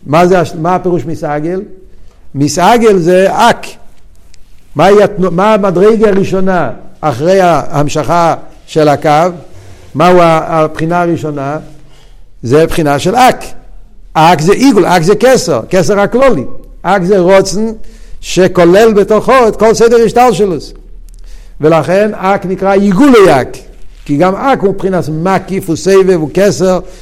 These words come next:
זה הרצון ששם נמצאים כל פרוטי הבריאה. אז במילא, רישיס הקו, זה התנועה הראשונה, נמשך.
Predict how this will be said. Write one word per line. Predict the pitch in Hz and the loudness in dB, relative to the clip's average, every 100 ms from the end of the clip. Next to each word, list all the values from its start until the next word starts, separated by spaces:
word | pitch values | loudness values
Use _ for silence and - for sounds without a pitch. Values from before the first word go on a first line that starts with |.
| - | -8
זה | - 156 | 0 4
הרצון | 160 165 170 202 202 | 4 2 2 0 0
ששם | 139 180 196 | -2 -2 -2
נמצאים | 190 180 185 208 | -2 -4 -4 -4
כל | 190 202 | -2 -2
פרוטי | 196 208 202 | 0 0 2
הבריאה. | 202 196 226 180 - - - - - - - - - - | 2 0 0 -2 -4 -18 -20 -20 -20 -20 -14 -14 -12 -4
אז | 135 | -2
במילא, | 127 135 151 226 208 165 143 139 131 135 | 0 -2 0 2 2 0 0 -4 -8 -6
רישיס | 131 254 240 160 139 | 0 2 2 0 -2
הקו, | 147 123 147 143 131 127 127 127 | -2 0 0 2 2 -2 -6 -14
זה | 127 123 | -6 -4
התנועה | 139 143 143 143 | -4 -4 -2 -2
הראשונה, | 147 139 170 208 | -2 -4 -4 -4
נמשך. | 170 220 214 143 | -4 -4 -4 -8